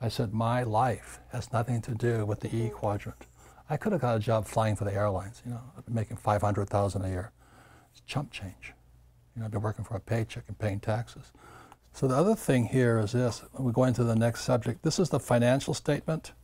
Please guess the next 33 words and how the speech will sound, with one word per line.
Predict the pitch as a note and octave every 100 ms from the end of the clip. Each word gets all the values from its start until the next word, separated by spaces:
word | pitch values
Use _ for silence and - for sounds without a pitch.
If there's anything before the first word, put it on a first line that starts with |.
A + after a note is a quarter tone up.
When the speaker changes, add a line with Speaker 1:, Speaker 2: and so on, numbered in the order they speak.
| - -
Speaker 2:
Yeah. | A3 G3+ - - - _
Speaker 1:
which | C3+ B2
is | C3+ -
this | C#3 B2+
game | - B2+ A#2
here, | B2 A2
the |
cash | - A#2+ A#2+
flow | - A#2+
game. | B2 B2+ C#3+ - _ _ - - - - - - - - -
It | -
went | G3 D3
to |
this | C3 B2+
next | C3+ - -
on | A#2
fake | F#2+ - C#3 A2+
teachers. | - C#3 - D#3 - - -
The | -
fake | - - D4 -
teachers | - A#3+ A3 - G#2+ - - _ _ - - - _ -
are | -
always, | - C4+ - -
why | A3+
don't | A#3
you | G#3 G3+
think | - G3+ -
here, | - A3+ F#3+ -
in | C#3
the | B2+
income | G3+ G3+ G3
column. | D3 C3+ A2 - - _ - - - - - - - - - _ _ - - - - - - -
Speaker 2:
Yeah. | A3